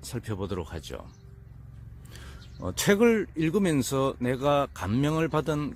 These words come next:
키워드나 메시지가 있으면은 그 내용을, 내용을 노트 오른쪽에 기록해 두십시오. 책을 읽고 나서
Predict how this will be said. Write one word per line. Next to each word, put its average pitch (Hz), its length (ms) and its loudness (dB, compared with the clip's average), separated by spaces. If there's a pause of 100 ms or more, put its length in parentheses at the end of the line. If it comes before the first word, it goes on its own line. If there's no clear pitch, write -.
키워드나 123 760 4 (440)
메시지가 143 580 4
있으면은 131 640 2 (420)
그 139 400 6
내용을, 135 600 4 (320)
내용을 151 580 6 (920)
노트 160 480 4
오른쪽에 180 520 4
기록해 101 440 -2
두십시오. - 480 -8 (3750)
책을 196 460 6
읽고 185 280 2
나서 151 440 4